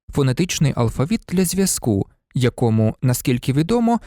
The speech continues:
немає прямого відповідника в З С У. Чи потрібен він — окреме питання. П'яте. Будемо вдячні за конструктивну критику та пропозиції. Від диктора.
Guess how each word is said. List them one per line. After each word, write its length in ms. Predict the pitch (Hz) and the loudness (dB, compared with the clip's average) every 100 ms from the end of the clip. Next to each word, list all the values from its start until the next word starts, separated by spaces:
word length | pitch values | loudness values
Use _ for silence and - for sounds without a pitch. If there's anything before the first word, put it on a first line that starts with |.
| - | -4
немає 400 | 160 202 240 233 | 0 2 2 0
прямого 440 | 220 190 185 170 165 | 2 2 4 4 2
відповідника 720 | 151 - 135 175 151 147 143 | 0 0 0 2 2 0 0
в 80 | 123 | 0
З 100 | 120 | 2
С 340 | 127 135 - | 2 0 0
У. 200 | 98 85 - _ _ _ _ | 0 -2 -8 _ _ _ _
Чи 160 | - 113 | -4 0
потрібен 520 | 101 - 208 208 190 | 0 -2 0 2 2
він — 260 | 180 180 180 _ - | 4 2 0 _ -4
окреме 400 | 220 156 104 107 | -2 2 2 0
питання. 560 | - - 98 87 87 - _ _ _ _ _ _ _ _ | 0 0 0 0 -4 -8 _ _ _ _ _ _ _ _
П'яте. 480 | 170 170 98 - 80 - _ _ - | -2 0 0 -2 -6 -10 _ _ -4
Будемо 400 | 120 117 117 117 | 0 2 2 2
вдячні 500 | 117 196 220 - 180 | 0 -2 0 0 2
за 120 | 135 | 2
конструктивну 800 | - 139 - 135 - 117 104 110 | 0 -2 0 -4 -2 0 2 0
критику 600 | - 226 - 175 185 180 _ - | 0 -4 -2 -2 0 -2 _ -6
та 120 | 175 | -2
пропозиції. 800 | - 175 165 107 90 - 92 71 _ _ _ _ _ _ _ _ _ _ _ _ _ - - - - - - - - - - - - - - - - - - - - - - - - - _ _ _ _ _ _ _ - | -2 0 0 0 -4 -6 -8 -10 _ _ _ _ _ _ _ _ _ _ _ _ _ -4 -4 -2 -4 -4 -6 -6 -6 -6 -6 -8 -10 -12 -16 -20 -20 -18 -18 -20 -20 -20 -20 -20 -20 -20 _ _ _ _ _ _ _ 0
Від 320 | 117 123 117 | 2 2 0
диктора. 540 | 143 - - 92 92 | -2 -2 -2 -2 -2